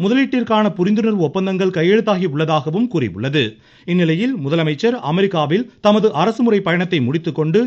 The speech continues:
சென்னை புறப்பட்டுள்ளார். பிரதமரின் மின்னணு பேருந்து சேவை பண பரிவர்த்தனை பாதுகாப்பு இயக்கத்தின் கீழ் முப்பத்தி எட்டாயிரம் மின்சார பேருந்துகள் இயக்க வகை செய்யப்பட்டுள்ளதாக மத்திய கனரக மற்றும் எஃகுத்துறை அமைச்சர் திரு ஹெச் டி குமாரசாமி தெரிவித்துள்ளார்.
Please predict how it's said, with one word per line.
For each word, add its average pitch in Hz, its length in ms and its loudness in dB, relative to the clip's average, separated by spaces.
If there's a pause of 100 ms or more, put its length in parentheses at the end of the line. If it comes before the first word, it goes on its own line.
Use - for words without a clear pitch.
(100)
சென்னை 185 220 2
புறப்பட்டுள்ளார். 107 720 -4 (520)
பிரதமரின் 226 540 2 (120)
மின்னணு 220 420 2
பேருந்து 196 420 2
சேவை 185 260 0 (140)
பண 180 140 0 (140)
பரிவர்த்தனை 180 440 0 (140)
பாதுகாப்பு 175 560 0
இயக்கத்தின் 156 480 -2
கீழ் 190 160 0 (340)
முப்பத்தி 262 360 -2 (120)
எட்டாயிரம் 208 500 2
மின்சார 214 320 0 (100)
பேருந்துகள் 180 440 0
இயக்க 170 300 -2 (100)
வகை 156 220 -2
செய்யப்பட்டுள்ளதாக 135 800 -2 (400)
மத்திய 175 480 0
கனரக 175 480 0
மற்றும் 202 280 0 (160)
எஃகுத்துறை 202 440 0
அமைச்சர் 165 340 -2
திரு 170 160 0
ஹெச் 160 220 -2
டி 196 160 2
குமாரசாமி 180 600 0
தெரிவித்துள்ளார். 110 640 -4